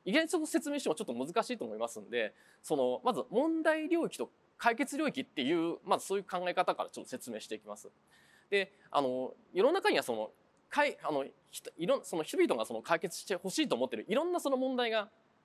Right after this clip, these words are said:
ありますよね。その、い-、問題、まあ、その種類も様々であると。で、まあ、いろんなその種類がある中で、その、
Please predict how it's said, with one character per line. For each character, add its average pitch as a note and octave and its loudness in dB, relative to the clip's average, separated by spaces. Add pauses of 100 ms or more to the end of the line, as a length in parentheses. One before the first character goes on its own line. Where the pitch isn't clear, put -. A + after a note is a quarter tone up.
(120)
あ F#3+ 6
り G3+ 4
ま G#3+ 4
す - -4
よ G2+ -4
ね。 G2 -12
そ - -14
の、 - -14
い-、 B2 -16 (280)
問 G#3+ 4
題、 A3 8
ま A3+ 8
あ、 - 4
そ - -4
の E3 2
種 - -2
類 C#3 0
も G#2+ -6
様 D3+ 2
々 G2+ -2
で G2+ -6
あ F#2+ -6
る F#2 -12
と。 - -8 (460)
で、 C4+ 6 (240)
ま A#3+ 6
あ、 - 4 (160)
い A3 4
ろ D4+ 4
ん E4+ 2
な F4 4
そ D4+ 0
の C#4+ -2
種 D#4+ 0
類 A#3+ 4
が C#3 6
あ D3 8
る C3+ 0
中 A2+ 0
で、 B2+ 6 (240)
そ F#3 2
の、 D3+ 4